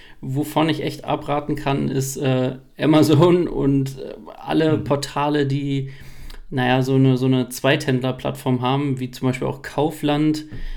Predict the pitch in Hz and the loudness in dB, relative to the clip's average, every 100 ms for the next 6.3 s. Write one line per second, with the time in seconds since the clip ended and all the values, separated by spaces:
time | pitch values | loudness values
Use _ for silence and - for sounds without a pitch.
0 | - - 131 127 127 135 131 - - 147 | -8 -2 2 2 2 0 -6 -14 -2 -2
1 | 131 160 156 165 156 135 147 156 170 151 | 0 -4 -2 -4 -2 -2 -2 -4 -6 -10
2 | - - - - 139 185 180 147 180 - | -12 -20 -18 -2 0 2 0 -2 -4 -4
3 | 143 135 139 165 147 165 - 139 135 135 | -6 -4 -2 -2 -2 -6 -6 -2 -2 0
4 | 147 156 139 - 139 135 139 139 139 120 | -4 -4 -8 -6 -4 0 -2 -2 -6 0
5 | 135 139 139 135 135 156 139 - 131 123 | 2 2 2 0 -2 0 0 0 -2 -2
6 | 123 123 | -2 -4